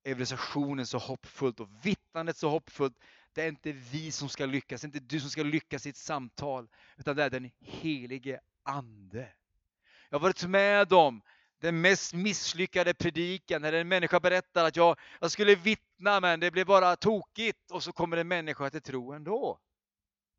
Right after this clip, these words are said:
Du vet, det beror inte på vår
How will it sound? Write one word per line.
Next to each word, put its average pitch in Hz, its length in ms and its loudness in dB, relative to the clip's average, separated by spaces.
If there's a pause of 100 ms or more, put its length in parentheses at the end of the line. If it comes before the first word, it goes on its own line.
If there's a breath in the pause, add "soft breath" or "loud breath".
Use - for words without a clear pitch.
(560)
Du - 60 -20
vet, 160 240 -6
det 190 100 -2
beror 226 540 0
inte 185 300 -6
på 175 160 -4
vår 160 280 -4